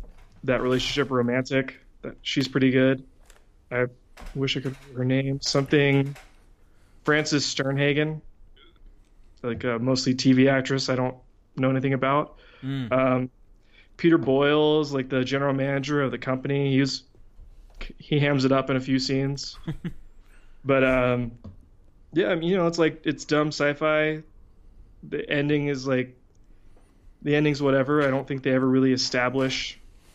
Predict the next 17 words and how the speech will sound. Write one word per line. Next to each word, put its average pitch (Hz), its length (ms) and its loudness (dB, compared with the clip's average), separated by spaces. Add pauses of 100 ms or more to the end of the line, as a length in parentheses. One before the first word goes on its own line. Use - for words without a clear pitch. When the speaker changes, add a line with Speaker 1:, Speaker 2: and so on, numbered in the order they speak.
(360)
Speaker 1:
like, 135 180 0
a, 131 80 0
a 123 160 -4
bad 123 300 -2
guy 139 180 2
well 143 240 2
enough 151 240 0
for 120 240 -6
a 113 80 -10
final 127 300 -4
confrontation, 139 720 -4
but 131 100 -6
they 117 140 -6
have 123 160 -2
one 123 120 -2
anyway. 151 380 -2 (480)
Speaker 2:
Mm. 131 300 -6